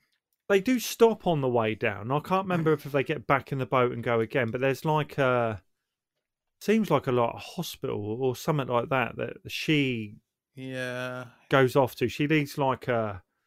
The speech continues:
Speaker 1: like, some string or something, and she leaves that behind her, and she
Speaker 2: Yeah.
Speaker 1: goes off and, and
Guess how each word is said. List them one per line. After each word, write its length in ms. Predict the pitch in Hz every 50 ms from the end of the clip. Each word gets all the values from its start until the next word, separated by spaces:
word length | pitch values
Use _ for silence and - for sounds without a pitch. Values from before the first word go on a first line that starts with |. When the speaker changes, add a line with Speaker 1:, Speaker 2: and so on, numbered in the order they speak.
| _ _ _ _ _ _ _ _ _ _ _ _ _ _ _ _ _ _ _ _ _ _ _ _ _ _ _ -
Speaker 1:
like, 140 | 131 127
some 160 | - - 120 110
string 360 | - - - 151 151 143 131
or 140 | 123 117 101
something, 320 | - - 120 113 110 107 110
and 80 | 113 107
she 140 | - 139 127
leaves 240 | 147 147 135 110
that 200 | 139 131 - -
behind 380 | - 127 123 120 120 120 117 107
her, 80 | 107 107
and 80 | 107 98
she 80 | 131 127
Speaker 2:
Yeah. 60 | 120 127
Speaker 1:
goes 260 | 127 120 120 110 110
off 340 | 113 113 110 104 - - -
and, 160 | 110 110 110
and 460 | 117 117 117 117 110 107 107 104 -